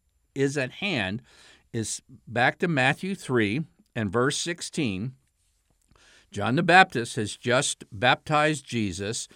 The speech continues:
and it says, "When Jesus was baptized, he went up immediately from the water, and behold, the heavens were opened, and he saw the Spirit of God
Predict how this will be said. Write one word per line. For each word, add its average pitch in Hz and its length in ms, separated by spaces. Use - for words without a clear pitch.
and 120 100
it 120 60
says, 127 260
"When 104 200
Jesus 170 600
was 185 220
baptized, 101 960
he 135 140
went 170 240
up 196 140
immediately 170 720
from 165 280
the 143 80
water, 151 640
and 127 120
behold, 180 480
the 165 100
heavens 220 600
were 160 240
opened, 139 600
and 123 120
he 139 80
saw 151 300
the 123 180
Spirit 226 760
of 123 220
God 120 540